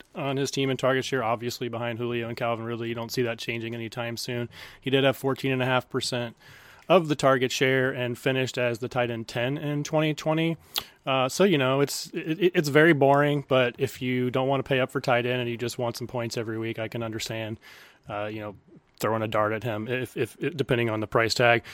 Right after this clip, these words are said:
Uh, and then with Austin Hooper, kind of the same guy. He was one of the ones that kind of broke the, broke into the top six in, in two seasons with Atlanta without being, uh, a top two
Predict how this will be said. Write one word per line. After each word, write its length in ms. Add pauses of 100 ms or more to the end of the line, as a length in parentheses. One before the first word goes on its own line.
(260)
Uh, 260
and 220
then 500
with 320
Austin 340
Hooper, 360
kind 180
of 60
the 80
same 220
guy. 240
He 100
was 240
one 220
of 60
the 100
ones 200
that 160
kind 140
of 140
broke 260
the, 560 (180)
broke 300
into 180
the 80
top 280
six 440
in, 160
in 140
two 200
seasons 440
with 140
Atlanta 340
without 400
being, 400 (400)
uh, 160
a 60
top 260
two 480